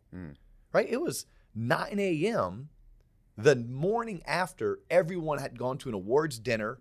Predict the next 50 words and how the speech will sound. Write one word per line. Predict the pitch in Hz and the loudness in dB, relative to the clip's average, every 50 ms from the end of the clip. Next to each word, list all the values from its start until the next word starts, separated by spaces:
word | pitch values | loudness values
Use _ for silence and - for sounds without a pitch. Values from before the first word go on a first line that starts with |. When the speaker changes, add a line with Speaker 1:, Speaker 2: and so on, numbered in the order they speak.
| - | -14
Speaker 1:
Mm-hmm. | 82 80 80 80 82 - _ - | -14 -14 -14 -14 -14 -12 _ -4
Speaker 2:
and | 135 131 120 | -4 -4 -4
partied | - - 165 156 151 147 139 | -2 2 2 2 2 2 0
their | 135 139 | -2 0
butts | 120 135 135 - - - | 2 4 4 4 4 4
off | 127 127 131 - | 4 4 4 2
on | 143 135 123 | -2 -4 -2
Broadway. | 110 135 170 226 240 127 98 85 78 85 113 | 0 0 0 0 0 -2 -2 0 0 0 0
Speaker 1:
Sloppy. | 156 - - 76 76 78 - - 80 - - _ _ _ _ - - _ _ _ - | -2 -4 -8 -12 -12 -14 -16 -20 -20 -20 -20 _ _ _ _ -20 -20 _ _ _ -4
Speaker 2:
Yeah, | - 143 185 190 - 107 - 113 | 2 2 2 4 4 0 -2 -2
and | 117 131 151 | -2 -4 -2
then | 160 156 143 131 117 | -2 -4 -4 -2 0
they | 151 190 | 0 0
put | 190 - 190 - - | 2 2 -2 -2 -2
me | 151 160 160 | -2 -2 -2
out | 175 214 233 - | -2 -2 -4 -6
there. | - - - - - | -10 -14 -12 -8 -4
Speaker 1:
Yeah, | 160 208 233 - 76 - - | -2 -2 -2 -2 -4 -6 -8
that's, | - 90 - - - 87 85 | -6 -6 -6 -6 -8 -8 -8
that's | 101 101 - - | -8 -8 -8 -8
the | 117 | -10
face | - - 170 151 | 2 8 10 12
Speaker 2:
But | 147 143 | 12 12
Speaker 1:
they | 139 | 12
wanna | 127 127 127 131 131 | 10 4 0 -2 -4
see | - - 190 160 | -6 -4 -2 -2
at | 127 110 | -2 0
nine | 113 113 120 123 | -2 -2 -2 -4
A | 127 131 151 175 | -4 -6 -6 -6
M. | 170 120 - | -6 -4 0
Speaker 2:
Yeah, | 190 208 165 98 - 95 107 | 2 2 2 2 -2 2 8
but | 151 190 185 - - | 10 10 10 10 8
I'm, | 165 170 160 - - | 2 0 0 -2 -4
I'm | 156 160 160 | -4 -2 -2
happy | 156 160 165 - - 175 - - 226 220 233 233 202 - | -2 -4 -4 -6 -8 -10 -8 -6 -8 -6 -8 -8 2 6
that, | 190 185 175 180 - 180 | 6 6 6 4 -2 -4
that | 180 165 156 | -4 -2 -2
you | 165 165 185 185 | -2 -4 -6 -6
put | - - 208 190 | -4 -4 -2 0
it | 185 185 | 2 2
out | 185 190 185 | 2 2 2
there | - 185 180 | 0 0 2
as | 170 | 2
a | 151 127 | 2 2
bonus | 110 127 135 139 156 165 160 - | 2 2 2 2 2 -2 -2 0
episode. | 151 156 - 160 - - 190 202 226 233 - - | 0 -2 -2 -2 -2 0 2 2 0 0 -4 -8
Speaker 1:
Yeah. | 101 90 82 - - - - 92 | -8 -8 -8 -10 -14 -18 -14 -8
Speaker 2:
We, | 90 98 123 | -6 -6 -6
we | - 98 117 120 95 | -4 -4 0 2 6
are | 98 113 117 123 127 120 | 8 8 8 6 6 2